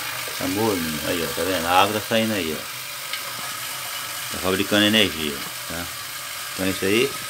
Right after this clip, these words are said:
Aqui que é o, o, o, o, o, o motor aqui, ó. Ó o motor de portão aqui, ó. Aqui que tá o problema aqui, ó.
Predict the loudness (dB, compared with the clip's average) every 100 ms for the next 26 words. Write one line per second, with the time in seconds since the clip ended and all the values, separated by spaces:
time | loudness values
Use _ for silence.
0 | -8 -8 -6 -6 -6 4 4 4 2 2
1 | 6 8 8 8 2 -2 0 -2 0 0
2 | -2 0 0 2 0 -2 -6 0 4 6
3 | 10 10 10 6 6 6 2 2 0 4
4 | 8 8 8 6 6 4 6 0 0 -2
5 | 0 0 -2 -10 -6 -2 2 2 2 -2
6 | 4 4 6 6 8 8 8 4